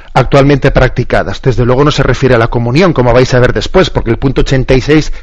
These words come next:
es muy claro. No, se refiere, a ver, pues, mm, por ejemplo, un profesor de religión,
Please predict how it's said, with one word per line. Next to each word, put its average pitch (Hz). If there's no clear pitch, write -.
es 139
muy 120
claro. 175
No, 120
se -
refiere, 151
a 120
ver, 127
pues, -
mm, 123
por 123
ejemplo, 139
un 147
profesor 147
de 139
religión, 185